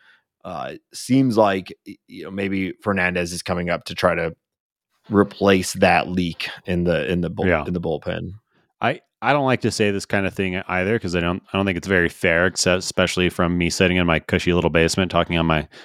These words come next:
Speaker 2: cushy little
Speaker 1: Right.
Speaker 2: microphone. But the guy seems cooked. He seem-, I, I, I'm not saying his career is done or anything like that, but he, he does not seem to have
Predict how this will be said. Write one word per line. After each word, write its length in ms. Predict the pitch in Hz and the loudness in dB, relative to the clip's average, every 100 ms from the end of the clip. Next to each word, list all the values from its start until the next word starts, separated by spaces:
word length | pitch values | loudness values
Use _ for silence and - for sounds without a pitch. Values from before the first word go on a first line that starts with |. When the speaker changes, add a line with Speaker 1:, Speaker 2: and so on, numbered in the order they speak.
| - | -8
Speaker 2:
cushy 260 | - 98 95 | 0 2 4
little 160 | 87 85 | 2 0
Speaker 1:
Right. 120 | 82 | 0
Speaker 2:
microphone. 360 | 90 85 101 101 _ _ _ _ _ _ _ _ - | 2 2 0 -2 _ _ _ _ _ _ _ _ -6
But 120 | 92 | -2
the 120 | 98 | -2
guy 300 | 85 104 104 | 0 0 2
seems 460 | 90 98 87 80 - | -2 -6 -6 -6 -10
cooked. 400 | - 85 80 - | -6 -4 -4 -8
He 120 | 92 | -10
seem-, 400 | - 98 90 95 | -6 -4 -4 -4
I, 340 | 101 117 107 104 - | -2 -2 -4 -14 -10
I, 260 | 95 104 | -4 0
I'm 80 | 107 | 2
not 180 | 117 104 | 2 0
saying 240 | 113 104 | 0 0
his 160 | 92 98 | 0 -2
career 400 | - 92 90 92 | -2 0 2 2
is 100 | 98 | 0
done 200 | 101 101 | 0 0
or 100 | 101 | 0
anything 300 | 101 98 101 | 0 0 0
like 220 | 104 92 | 0 0
that, 240 | 98 95 - | 0 0 0
but 80 | 87 | -2
he, 140 | 95 | -2
he 100 | 92 | 0
does 220 | 95 90 | 2 2
not 320 | 95 92 87 - _ _ _ _ _ _ _ | 2 2 2 -4 _ _ _ _ _ _ _
seem 480 | - - 98 92 87 | -12 -2 0 0 -2
to 440 | - 90 87 85 80 | -4 -2 0 -2 -2
have 500 | 85 82 80 78 | 0 0 -2 -4